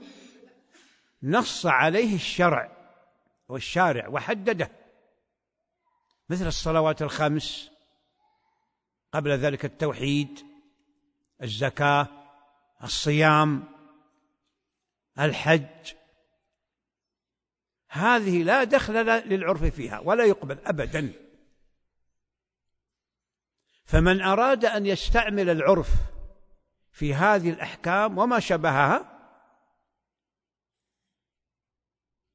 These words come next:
ألغي عرفه وبطل، بل هو مبتدع ضال. أقول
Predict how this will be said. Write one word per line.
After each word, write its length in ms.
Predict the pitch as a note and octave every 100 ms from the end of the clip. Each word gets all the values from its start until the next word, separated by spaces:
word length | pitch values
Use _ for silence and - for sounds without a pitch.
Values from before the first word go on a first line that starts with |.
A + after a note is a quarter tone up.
| _
ألغي 380 | E3 F#3 D3 C3
عرفه 440 | A2+ C3+ - - - B2+
وبطل، 540 | C#3+ E3+ - C3+ G2+ - _ _ _ _ _ _ _ _ _ _ _ _ _ _ _ _ _ _ _ _ _ _ -
بل 220 | C#3 F#3+
هو 240 | F3+ G#3
مبتدع 720 | F#3+ F3+ D#3+ A3 G3+ E3+ G3 E3+
ضال. 340 | G#3 G3 A2 - - - - _ _ _ _ _ _ _ _ _ _ _ _ _ _ _ _ _ _ _ _ _ _ _ _ _ _ _ -
أقول 680 | D3 D#3+ F#3+ B3 C4 D4